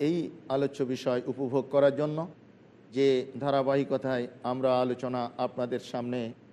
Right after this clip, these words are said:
উপস্থাপন করছিলাম। আর যে পর্বটি আপনারা শুনতেছিলেন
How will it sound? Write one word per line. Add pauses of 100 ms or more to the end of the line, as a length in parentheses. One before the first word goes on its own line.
(320)
উপস্থাপন (120)
করছিলাম। (380)
আর (640)
যে (120)
পর্বটি (100)
আপনারা (100)
শুনতেছিলেন